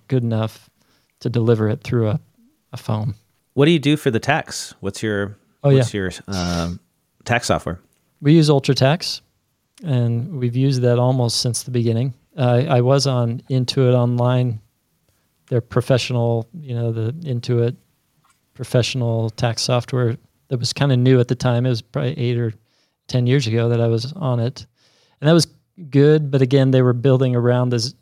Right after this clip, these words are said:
Speaker 1: the QuickBooks environment, and that wasn't where I was headed. So we ended up looking for other options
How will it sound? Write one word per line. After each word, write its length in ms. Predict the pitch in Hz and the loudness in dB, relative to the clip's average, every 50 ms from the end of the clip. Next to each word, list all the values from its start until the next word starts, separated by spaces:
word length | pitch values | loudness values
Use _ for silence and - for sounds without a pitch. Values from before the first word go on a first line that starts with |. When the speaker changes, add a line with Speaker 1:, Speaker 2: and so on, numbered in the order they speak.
| _ - | _ -12
Speaker 1:
the 80 | 131 123 | -12 -8
QuickBooks 600 | - - 127 - - - 127 117 117 - - 135 | -4 -2 -4 -4 -2 -4 -4 -4 -2 -2 -4 -4
environment, 720 | 120 110 113 120 123 123 123 120 117 117 117 113 110 - | -4 -2 0 2 2 2 2 0 0 -2 -2 -4 -4 -6
and 220 | 110 107 104 101 - _ _ _ _ _ _ _ _ _ _ _ _ _ _ _ _ _ _ | -6 -6 -6 -10 -14 _ _ _ _ _ _ _ _ _ _ _ _ _ _ _ _ _ _
that 140 | - 127 127 | -2 -2 0
wasn't 320 | 131 120 113 110 117 135 - _ _ _ | 2 0 0 0 -2 -6 -6 _ _ _
where 320 | - 139 127 123 120 120 117 | -14 -6 -2 0 2 2 2
I 100 | 117 120 | 2 2
was 200 | 120 117 113 - | 2 0 0 -2
headed. 380 | - 131 123 120 117 113 113 | -2 -2 0 0 -2 -2 -2
So 340 | - - 123 120 117 107 101 - _ _ _ _ _ _ _ _ _ _ _ _ | -4 -2 -2 -2 -2 -4 -6 -10 _ _ _ _ _ _ _ _ _ _ _ _
we 100 | - 143 | -4 -2
ended 180 | 131 127 120 117 | 0 0 2 0
up 120 | 123 120 - _ _ - | 0 -2 -4 _ _ -4
looking 320 | 151 147 - - 139 127 | -4 -2 2 2 2 2
for 160 | - - 135 | 4 2 2
other 180 | 127 123 123 127 | 4 4 4 4
options 640 | 127 131 135 - - 131 120 120 123 - - - - | 4 2 0 0 0 0 0 0 0 -2 -4 -8 -10